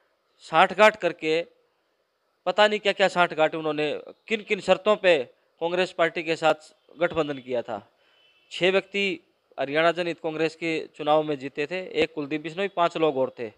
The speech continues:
ये पांचों के पांचों कांग्रेस के अंदर शामिल हुए थे, और इन लोगों ने मंत्री पद की लालसा,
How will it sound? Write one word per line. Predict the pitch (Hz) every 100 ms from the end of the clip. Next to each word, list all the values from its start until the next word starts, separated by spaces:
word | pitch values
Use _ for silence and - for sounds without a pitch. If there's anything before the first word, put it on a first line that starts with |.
| _ _ _ _ _ _ _ _
ये | 147 175 208
पांचों | 208 175 185 190
के | 185
पांचों | 180 165 - 196 202
कांग्रेस | - - 170 170 180
के | -
अंदर | 180 175 175 - _
शामिल | - 151 151 165
हुए | 135 127
थे, | 165 190 - _ _ -
और | 170
इन | - 196
लोगों | 220 185 170
ने | 175 202 214
मंत्री | 147 160 170 202
पद | 214 214
की | 180 196
लालसा, | 170 165 - 139 120